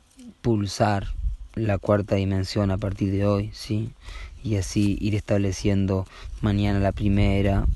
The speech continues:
después de mañana la segunda y luego la tercera dimensión. Y así los pulsares dimensionales ir conectándolos para poder aprovechar la suya y cabalgarla, ¿sí?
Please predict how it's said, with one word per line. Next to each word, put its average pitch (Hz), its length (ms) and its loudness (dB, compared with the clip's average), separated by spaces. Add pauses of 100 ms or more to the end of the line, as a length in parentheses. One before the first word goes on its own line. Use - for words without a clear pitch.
después 104 320 0
de 98 40 0
mañana 98 340 2
la 95 120 0
segunda 98 680 2
y - 120 -4
luego 98 280 2
la 92 140 0
tercera 101 480 0
dimensión. 95 640 0 (640)
Y 107 120 2
así 104 580 2
los 104 140 -2
pulsares 107 440 0
dimensionales 107 800 0 (440)
ir 107 600 0 (140)
conectándolos 117 800 2
para 107 220 0
poder 113 500 0 (260)
aprovechar 101 680 -2
la 95 140 -2
suya 98 520 0
y 92 80 -2
cabalgarla, 90 760 -2 (380)
¿sí? 110 200 -8